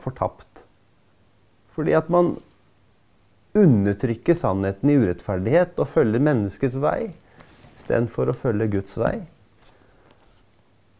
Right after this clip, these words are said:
Men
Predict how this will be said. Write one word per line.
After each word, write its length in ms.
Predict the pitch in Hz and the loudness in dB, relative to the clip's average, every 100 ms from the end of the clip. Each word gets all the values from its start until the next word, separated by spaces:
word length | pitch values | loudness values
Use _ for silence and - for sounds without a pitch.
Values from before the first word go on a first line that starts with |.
| _ _ _ _ _ _ _ _ _ _ _ _ _ _ _ _ _ _ _ _ _ _ _ _ _ _ - | _ _ _ _ _ _ _ _ _ _ _ _ _ _ _ _ _ _ _ _ _ _ _ _ _ _ -2
Men 220 | 143 | 2